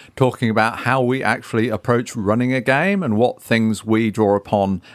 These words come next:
at the table. And we actually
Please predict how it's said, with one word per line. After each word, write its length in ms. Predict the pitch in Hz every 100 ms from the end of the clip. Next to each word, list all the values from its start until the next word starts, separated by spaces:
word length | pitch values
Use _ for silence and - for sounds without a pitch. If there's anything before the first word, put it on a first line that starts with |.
| -
at 140 | 107
the 60 | 110
table. 600 | - 110 104 80 82 90 - - - -
And 440 | 107 107 110 104 -
we 120 | 123 120
actually 580 | 131 - 120 110 110